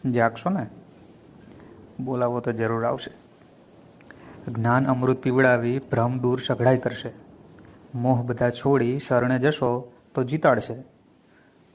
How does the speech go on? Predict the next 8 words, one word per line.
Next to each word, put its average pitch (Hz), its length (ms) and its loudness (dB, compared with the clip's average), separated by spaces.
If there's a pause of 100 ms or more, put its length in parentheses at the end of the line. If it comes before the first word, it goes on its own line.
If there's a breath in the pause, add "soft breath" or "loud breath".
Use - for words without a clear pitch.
(280)
બાણ 120 300 0
ચલાવશો 135 420 0
ને? 139 160 -6 (1400 loud breath)
બોલાવો 117 400 0
તો 113 120 -6
જરૂર 107 320 -6
આવશે. - 260 -12 (1300 loud breath)
કાયદા 120 720 0